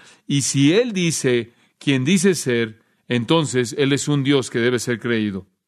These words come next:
Ahora, usted va a crecer espiritualmente cuando vive una vida que de manera práctica confía en Dios. Cuando dice, "Si tu palabra lo dice, lo voy a hacer.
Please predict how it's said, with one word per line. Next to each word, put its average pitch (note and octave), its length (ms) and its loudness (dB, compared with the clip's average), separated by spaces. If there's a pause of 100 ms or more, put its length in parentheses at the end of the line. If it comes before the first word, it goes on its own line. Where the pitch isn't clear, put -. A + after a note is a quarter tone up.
(300)
Ahora, C#3+ 200 2
usted G#3+ 280 -2
va G3 100 0
a - 40 -4
crecer D#3 300 -4
espiritualmente C3 640 -2
cuando A#2 320 -2
vive G3 300 0
una F3+ 160 2
vida B2 400 -2 (320)
que C#3+ 100 0
de C#3 80 2
manera D3+ 340 0
práctica F#3 440 -4
confía B2+ 320 -6
en D#3 60 -6
Dios. F3+ 300 -2 (240)
Cuando D#3+ 280 0
dice, F3+ 340 0 (160)
"Si C3 220 -4
tu A2 160 -4
palabra D#3 540 0
lo A#2+ 180 -4
dice, E3 360 -2
lo B2+ 160 0
voy B2+ 280 0
a - 20 0
hacer. G#2 340 -6